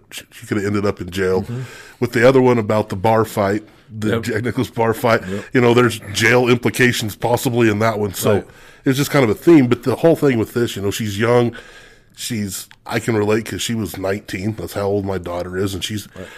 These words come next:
Speaker 1: and I could totally see my, my daughter Harley doing this,
Speaker 2: Yeah.
Speaker 1: like, breaking in somewhere to save a rabbit or a cat. So, <clears throat>
Speaker 2: Hippie.
Speaker 1: um, <laughs> so, yeah, it's just the, you know, trying to do something,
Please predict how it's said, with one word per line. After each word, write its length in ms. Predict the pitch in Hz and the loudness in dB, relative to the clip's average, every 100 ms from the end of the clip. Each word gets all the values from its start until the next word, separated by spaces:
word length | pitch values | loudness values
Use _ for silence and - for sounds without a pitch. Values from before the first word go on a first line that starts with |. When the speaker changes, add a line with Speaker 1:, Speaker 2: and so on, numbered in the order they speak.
| - | -2
Speaker 1:
and 100 | 139 | 4
I 80 | 180 | 4
could 140 | 147 - | 4 4
totally 280 | 139 120 | 4 4
see 160 | 104 123 | 0 0
my, 240 | 113 104 104 | 0 0 -2
my 200 | 107 110 | -2 0
daughter 360 | 98 101 107 104 | 2 2 2 0
Harley 280 | 98 107 98 | 0 0 -2
doing 300 | 98 104 117 | -2 0 0
this, 240 | 123 123 - | -2 -4 -12
Speaker 2:
Yeah. 100 | 95 85 - | -16 -14 -10
Speaker 1:
like, 180 | 98 87 | -10 -6
breaking 360 | 101 110 113 107 | 0 0 2 0
in 100 | 113 | 2
somewhere 340 | 123 110 110 | 2 2 0
to 80 | 107 | 0
save 280 | - 104 101 | 0 0 0
a 80 | |
rabbit 460 | 82 85 101 120 - | -2 -2 0 0 -2
or 120 | - 85 | -4 -4
a 60 | |
cat. 380 | - - 131 - - - - 190 | 0 2 2 0 -14 -20 -10 -8
So, 460 | - 185 151 135 - | 4 6 6 4 -2
<clears throat> 60 | - | -8
Speaker 2:
Hippie. 880 | - 151 127 104 - 120 151 123 101 | -4 -4 -6 -10 0 2 6 4 2
Speaker 1:
um, 60 | - - - - - - | -8 -18 -18 -20 -16 -10
<laughs> 680 | - - - - - - 131 | -6 -2 -2 0 0 2 -2
so, 420 | - - 156 127 - - - - | 0 6 6 6 0 -18 -8 6
yeah, 140 | 190 | 8
it's 120 | 160 | 10
just 200 | 160 165 | 8 6
the, 160 | 165 131 | 8 6
you 120 | 123 | 6
know, 80 | 117 | 2
trying 220 | 113 135 | 6 6
to 80 | 123 | 6
do 100 | 123 | 4
something, 480 | - 127 113 107 | 4 2 4 0